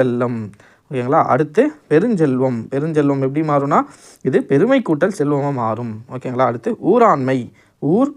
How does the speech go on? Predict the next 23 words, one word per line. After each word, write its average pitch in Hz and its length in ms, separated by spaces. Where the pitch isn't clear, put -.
கூட்டல் 165 360
ஆண்மை 135 360
இப்படி 139 220
மாறும். 127 240
ஓகேங்களா? 127 380
அடுத்து 143 240
சேர்த்து 165 320
எழுதுக, 117 200
சேர்த்து 151 240
எழுதுக 143 200
மூணே 143 240
மூணு 139 180
தான் 131 120
இருக்கு. 180 180
நண்பர், 233 340
நம்பர்க்கு 208 460
கூட்டல் 156 360
அங்கு 131 240
எப்படி 135 180
எழுதுனா, 139 180
நம்பர் 165 340
கங்கு. 127 360
ஓகேங்களா? 135 280